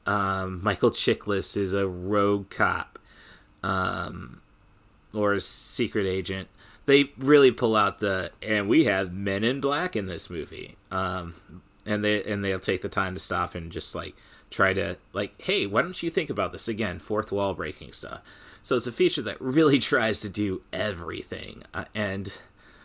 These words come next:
I don't know if it ever nails a single thing, but it's fun. It's just fun seeing how this is gonna work out.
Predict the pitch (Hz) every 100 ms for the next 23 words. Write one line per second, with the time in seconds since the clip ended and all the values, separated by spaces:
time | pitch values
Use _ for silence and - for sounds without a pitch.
0 | - - 135 143 139 123 113 117 117 113
1 | 101 104 117 127 131 139 - 139 139 135
2 | 147 139 139 147 120 139 156 131 - -
3 | 127 123 107 95 90 90 107 - 107 -
4 | 113 104 95 - 101 98 90 87 - 95
5 | 101 92 87 82 92 85 76 82 - -
6 | -